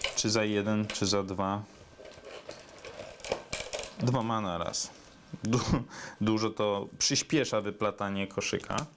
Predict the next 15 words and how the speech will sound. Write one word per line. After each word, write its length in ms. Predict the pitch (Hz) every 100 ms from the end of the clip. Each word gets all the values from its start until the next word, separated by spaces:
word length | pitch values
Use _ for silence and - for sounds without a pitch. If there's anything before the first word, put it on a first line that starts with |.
| - - -
skraca 520 | - - 117 104 107
czas 300 | - 110 95
jego 400 | 98 95 95 95 - - - -
zrobienia. 1120 | 101 104 - - - - - - 90 92 135 180 - - - - - - - - - - - - - - - - - - - - - - - - - - - - -
Chociaż 240 | - 98 120
niektórzy 440 | 113 - 117 127
nawet 540 | 127 127 120 - - - - - - -
posuwają 540 | - 127 - 135 135 143
się 140 | 151
do 120 | 139
tego, 380 | 131 147 151 151
że 220 | 143 147 147 - - - - - -
dają 360 | 104 104 107 107
trzy 320 | - - 160
witki, 500 | 135 107 - 98 90